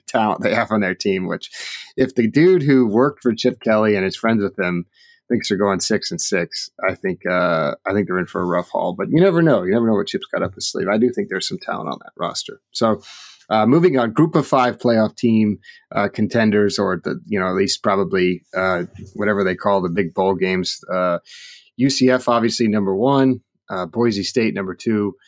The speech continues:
Uh, Rob has Toledo at number three and Memphis at number four. Didn't include Houston. I guess he's assuming they're playing in the national championship game already. Um,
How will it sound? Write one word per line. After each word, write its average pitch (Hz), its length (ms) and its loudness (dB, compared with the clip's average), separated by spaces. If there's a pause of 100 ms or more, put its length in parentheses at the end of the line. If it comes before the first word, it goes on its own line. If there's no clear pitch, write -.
(420)
Uh, 90 120 -4
Rob 107 220 0
has 107 180 -2
Toledo 117 580 2
at 92 80 -4
number 98 220 -2
three 101 280 0
and 87 140 -4
Memphis 107 420 -2
at 92 120 -6
number 92 260 -6
four. 107 640 -2 (160)
Didn't 160 240 4
include 147 340 2
Houston. 170 440 0
I 95 80 -2
guess 110 180 0
he's 107 160 0
assuming 104 360 0
they're 95 100 0
playing 104 380 0
in 90 100 0
the 87 80 -2
national 92 340 -4
championship - 600 -6
game 90 340 -6 (100)
already. 92 540 -2 (480)
Um, 95 640 0